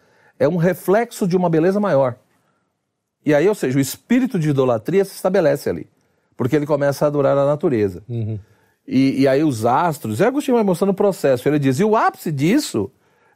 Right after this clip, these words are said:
Speaker 1: é quando o ser humano começa a adorar a si mesmo. Porque aí tem aqueles que dão o segundo passo, porque aí eles começam a entender, pô, a natureza é isso, a natureza tem não sei o quê, eu percebo tudo isso. Mas por que que eu percebo isso? Porque eu tenho uma alma também. Uma alma que tem inteligência,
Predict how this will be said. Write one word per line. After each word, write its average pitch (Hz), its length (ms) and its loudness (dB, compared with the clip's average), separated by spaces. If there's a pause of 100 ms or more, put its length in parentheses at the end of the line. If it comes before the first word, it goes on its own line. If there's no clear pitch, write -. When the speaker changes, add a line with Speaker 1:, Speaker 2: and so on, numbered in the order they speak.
Speaker 1:
é 180 100 0
quando 226 240 -2
o 226 40 -4
ser 208 180 0
humano 196 220 -2
começa 185 380 0
a - 20 4
adorar 185 320 2
a 202 60 0
si 214 140 -8
mesmo. 180 480 -2 (460)
Porque 190 260 -2
aí 226 360 0
tem 220 160 0
aqueles 220 360 -4
que 220 120 -4
dão 208 180 0
o 311 40 -4
segundo 247 380 -2
passo, 208 320 0
porque 160 240 -4
aí 220 120 2
eles 240 100 -6
começam 180 360 0
a 165 40 0
entender, 143 580 0 (400)
pô, 214 180 2
a 151 80 2
natureza 196 600 0
é 175 40 -2
isso, 165 520 0
a 123 60 2
natureza 180 460 0
tem 185 140 0
não 185 100 -2
sei 170 140 -4
o 165 100 0 (140)
quê, 180 240 2
eu 170 100 2
percebo 175 380 -2
tudo 185 180 2
isso. 185 140 -2 (320)
Mas 214 140 0
por 262 200 0
que 294 160 0
que 247 80 -2
eu 247 60 0
percebo 185 400 0
isso? 147 120 -2
Porque - 120 -2
eu 156 60 2
tenho 170 180 0
uma 196 180 0
alma 175 320 0
também. 104 320 -6 (360)
Uma 151 200 2
alma 190 180 0
que 175 100 -8
tem 190 200 0
inteligência, 147 880 -2